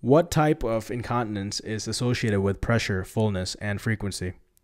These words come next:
Overflow incontinence. What adverse fetal effects are associated with nifedipine use? Fetal hypoxia and decreased uteroplacental blood flow.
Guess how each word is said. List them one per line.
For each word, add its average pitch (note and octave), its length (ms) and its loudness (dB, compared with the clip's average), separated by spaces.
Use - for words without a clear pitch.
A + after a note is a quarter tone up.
Overflow C#3 580 8
incontinence. F#2+ 680 -4
What C3+ 180 4
adverse B2+ 560 0
fetal C#3+ 400 2
effects - 540 -4
are G#2+ 220 -2
associated G#2+ 640 -4
with F#2+ 360 -4
nifedipine G#2+ 840 0
use? - 380 -8
Fetal C3+ 580 2
hypoxia B2 760 4
and G#2+ 400 -4
decreased A#2+ 640 0
uteroplacental A2+ 880 0
blood G#2+ 180 2
flow. F#2 300 -4